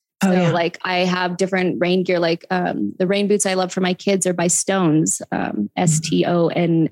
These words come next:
Speaker 2: Z. And they don't have any P V C. So it's not, like, coming off of their rain boots and you're not inhaling, but obviously, like, it's not the
Speaker 1: It
Speaker 2: end
Speaker 1: can't
Speaker 2: of the
Speaker 1: be
Speaker 2: world.
Speaker 1: perfect.
Speaker 2: It
Speaker 1: Yeah.
Speaker 2: can't be perfect. You're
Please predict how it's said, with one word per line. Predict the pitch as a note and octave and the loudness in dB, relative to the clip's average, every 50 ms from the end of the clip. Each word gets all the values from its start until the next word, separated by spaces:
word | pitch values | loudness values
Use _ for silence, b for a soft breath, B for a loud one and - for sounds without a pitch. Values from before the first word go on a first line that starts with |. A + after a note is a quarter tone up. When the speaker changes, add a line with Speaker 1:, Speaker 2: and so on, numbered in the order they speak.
| - | 0
Speaker 2:
Z. | F3+ E3 - G3 F#3 D#3 F3+ F#3 - _ _ _ - | -2 0 0 0 0 0 -2 -4 -6 _ _ _ -2
And | - F3+ F3+ | 0 2 2
they | F#3 | 2
don't | F#3+ G3+ G#3+ | 2 0 0
have | A3+ A#3 B3+ C4 | 0 0 0 0
any | C4 A#3+ G#3+ | 0 0 0
P | - F#3+ F3+ | 0 0 0
V | E3+ D#3+ D#3+ | 2 2 0
C. | - - - - G3 | 0 0 -2 -2 -2
So | - - F3+ F3 | -2 0 0 0
it's | E3+ E3+ - | 0 -2 -2
not, | F#3+ F#3 F3+ - | -4 -4 -2 -2
like, | F#3 F3 E3+ - _ _ _ | -2 -2 -2 -4 _ _ _
coming | - - F#3+ F#3 F3+ F3+ | -8 -4 -2 -2 0 0
off | F3 F3 F3+ F3 | -2 -2 -2 -2
of | F3+ E3+ | 0 0
their | E3+ E3 | 0 0
rain | G3+ B3 C#4 C4 | 0 0 2 2
boots | G#3+ F#3+ F3+ - | 2 2 0 0
and | F3 E3+ | 0 0
you're | E3 D#3+ | 0 0
not | D#3 - | 0 0
inhaling, | - F3+ F3 G#3 A#3 A#3 G#3+ F#3+ F#3 | 0 0 2 2 2 2 2 0 0
but | G3+ - - | -2 -4 -6
obviously, | - D4 D4 D4 C#4 - - C4+ C4 | -4 -2 0 0 0 0 0 0 0
like, | B3+ A#3 A3 - | 0 0 -2 -2
it's | - - G3 - - - _ _ _ _ - | -4 -6 -4 -6 -8 -10 _ _ _ _ -2
not | A#3+ A#3+ A3+ B3 B3 | -2 0 0 -2 0
the | - | 0
Speaker 1:
It | E3+ E3 | 0 0
Speaker 2:
end | F#3+ G3 | 0 0
Speaker 1:
can't | G3 F3+ F#3+ | 2 2 2
Speaker 2:
of | F3 | 2
the | D#3+ | 0
Speaker 1:
be | D3 | 0
Speaker 2:
world. | E3+ F3 D#3 D3+ D#3+ D#3 | 0 2 2 0 0 0
Speaker 1:
perfect. | D#3 D#3 D#3 D#3+ - - | -2 -2 -2 -4 -6 -4
Speaker 2:
It | - - | -2 -2
Speaker 1:
Yeah. | F3 D3 C#3+ | 0 0 0
Speaker 2:
can't | - C4+ B3+ | -2 -2 0
be | - B3+ | 0 -2
perfect. | - - G#3+ G3 F#3+ G#3 F#3+ - | 0 0 -2 -2 -2 -2 -2 0
You're | G#3+ G#3+ G#3 G#3 | 0 0 0 -2